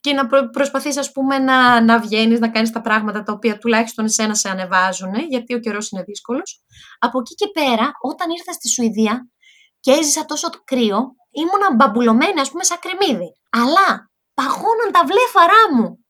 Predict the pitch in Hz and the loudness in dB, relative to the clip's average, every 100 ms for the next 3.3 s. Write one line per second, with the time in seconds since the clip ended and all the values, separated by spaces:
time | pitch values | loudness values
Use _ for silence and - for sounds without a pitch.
0 | - 302 302 339 427 392 392 392 392 403 | 2 6 6 4 0 0 0 -2 0 2
1 | 427 415 277 247 - _ - 220 214 - | 2 2 0 -4 -6 _ -2 0 0 -4
2 | 208 202 214 226 427 - 208 190 185 190 | -8 -2 -2 0 0 2 2 2 0 0
3 | 220 208 196 | 2 2 0